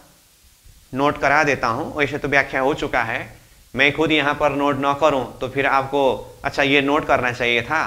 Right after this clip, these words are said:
ये भी मालूम नहीं पड़ेगा, इसीलिए वैसे तो यहां से हो चुका है,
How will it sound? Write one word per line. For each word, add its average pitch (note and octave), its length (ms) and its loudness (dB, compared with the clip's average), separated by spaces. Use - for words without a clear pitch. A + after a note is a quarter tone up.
ये A#2+ 160 -2
भी C3+ 140 2
मालूम C#3+ 280 0
नहीं D3+ 180 2
पड़ेगा, A#2+ 380 -2
इसीलिए D#3+ 760 2
वैसे E3 240 0
तो F3+ 100 0
यहां E3+ 240 0
से F3 120 -2
हो E3+ 180 2
चुका C#3+ 280 0
है, A#2 180 -4